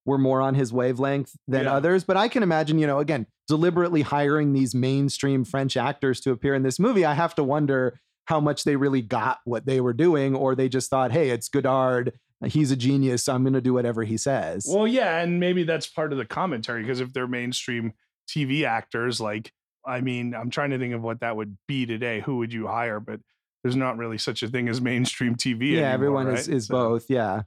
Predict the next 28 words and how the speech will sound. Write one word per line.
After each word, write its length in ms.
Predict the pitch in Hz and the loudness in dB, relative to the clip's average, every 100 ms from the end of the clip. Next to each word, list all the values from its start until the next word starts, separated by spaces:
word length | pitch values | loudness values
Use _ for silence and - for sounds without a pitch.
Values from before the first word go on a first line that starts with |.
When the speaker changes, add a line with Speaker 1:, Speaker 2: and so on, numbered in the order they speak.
| _ _ | _ _
Speaker 2:
so, 480 | - 135 117 107 107 _ _ - | -8 -2 0 -2 -4 _ _ -2
um, 460 | 139 143 135 123 | 0 2 2 0
but 160 | 120 190 | 2 4
yeah, 200 | 220 139 | 4 2
no, 200 | 156 135 | 0 0
that, 220 | 131 127 - | 0 -2 -2
that's 260 | 139 - | -4 -4
definitely 380 | - 131 123 113 | -4 -4 -4 -4
it. 160 | 113 127 | -6 -4
This 200 | 131 147 | -4 -2
is 140 | 135 | -2
not, 300 | 131 123 123 | -2 -2 -4
you 120 | 151 151 | -4 -2
know, 280 | 110 113 _ _ _ _ | -2 -4 _ _ _ _
his, 560 | 135 123 113 113 110 113 | -4 -2 -4 -6 -8 -6
you 160 | 123 110 | -6 -4
know, 220 | 101 101 _ - | -6 -10 _ -12
classic 840 | - 131 120 - 120 - - - _ _ - | -4 0 0 -2 -6 -6 -16 -20 _ _ -6
leading 500 | 151 160 147 135 131 | -2 0 2 0 0
man 260 | 127 120 120 | 0 0 0
and 140 | 120 | 0
leading 300 | 120 117 117 | 0 -2 -2
lady, 280 | 117 113 120 | -2 -2 -2
but, 300 | 123 127 - | -2 -4 0
uh, 260 | 156 147 151 | 0 2 0
they 140 | 190 | 0
do 140 | 175 160 | 0 0
the, 220 | 113 | -2